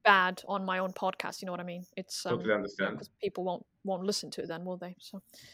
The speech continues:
Speaker 2: Sorry about that.
Speaker 1: Um, no, that's all right. We'll just cut it. All right, Radu, well, um, I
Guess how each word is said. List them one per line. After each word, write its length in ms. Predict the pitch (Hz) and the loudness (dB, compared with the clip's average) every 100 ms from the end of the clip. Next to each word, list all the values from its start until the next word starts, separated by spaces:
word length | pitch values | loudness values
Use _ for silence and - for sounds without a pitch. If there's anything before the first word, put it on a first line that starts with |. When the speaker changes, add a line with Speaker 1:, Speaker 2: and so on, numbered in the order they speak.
| - - - - | -20 -20 -20 -4
Speaker 2:
Sorry 160 | 104 98 | 0 2
about 200 | 98 95 | 0 -2
that. 420 | 98 - - 254 | -6 -10 2 6
Speaker 1:
Um, 220 | 247 247 | 6 4
no, 180 | 247 294 | 10 10
that's 200 | 269 - | 10 4
all 60 | 220 | -2
right. 140 | 196 - | -2 -2
We'll 160 | 226 | -4
just 180 | 214 - | -4 -4
cut 140 | 233 | -2
it. 80 | 214 _ _ _ _ _ _ _ _ _ - | -2 _ _ _ _ _ _ _ _ _ 10
All 120 | 330 | 12
right, 260 | 302 370 311 | 12 12 10
Radu, 340 | 311 311 359 | 10 12 12
well, 320 | 311 294 294 - | 12 12 12 12
um, 420 | 285 294 294 285 - _ _ _ _ - _ - | 12 12 12 4 -2 _ _ _ _ -20 _ 12
I 420 | 277 285 285 | 12 12 12